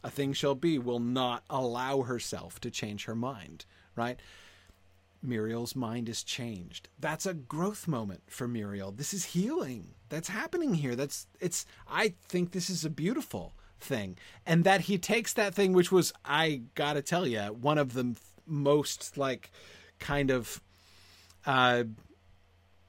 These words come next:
darkly comical elements, I felt, of the first draft, has now been transformed into, I, I find, something really beautiful, uh, and something really moving. And,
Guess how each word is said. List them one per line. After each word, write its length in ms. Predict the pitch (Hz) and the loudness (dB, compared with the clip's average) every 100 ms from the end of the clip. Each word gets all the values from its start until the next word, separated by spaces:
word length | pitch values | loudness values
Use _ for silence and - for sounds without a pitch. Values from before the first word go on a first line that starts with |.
| _ _ _ - - 160 | _ _ _ -20 -10 -2
darkly 520 | 147 143 143 143 139 | 2 2 2 4 2
comical 800 | 110 147 139 139 - 131 127 117 - | 2 -2 0 0 0 2 2 -2 -2
elements, 560 | 151 151 120 107 - 117 | 0 2 0 -2 -6 -8
I 120 | 120 | -8
felt, 420 | 113 107 117 - - - | -6 -6 -6 -8 -14 -8
of 180 | 139 117 | -8 -6
the 100 | 120 | -6
first 400 | - 131 120 - | -2 -2 -4 -4
draft, 500 | 151 165 139 - - - - | 0 0 -2 -6 -14 -20 -4
has 260 | 170 156 151 | 0 2 2
now 260 | 156 190 | 0 -2
been 220 | 175 156 | 0 0
transformed 800 | 143 156 151 151 - 147 147 143 143 | -2 -4 -4 -6 -4 -2 0 -2 -4
into, 480 | 151 139 143 139 - 110 101 - | -4 -4 -4 -4 -8 -18 -20 -12
I, 200 | 107 117 - 127 | -6 -6 -6 -4
I 200 | 120 233 | 0 0
find, 420 | - 104 98 131 | 0 -4 -4 -6
something 360 | - 135 143 139 | -4 -4 -2 -2
really 280 | 139 143 131 | 0 -2 -2
beautiful, 720 | 120 156 214 - 95 - - - - 123 | -2 -2 -2 -6 -10 -12 -20 -20 -14 -6
uh, 160 | 117 - | -6 -2
and 140 | 139 | -2
something 360 | 139 120 123 120 | 0 -2 -2 -2
really 260 | 120 120 | -2 -2
moving. 460 | 120 143 214 156 110 | -2 -2 -2 -4 -6
And, 240 | 110 123 | -4 -6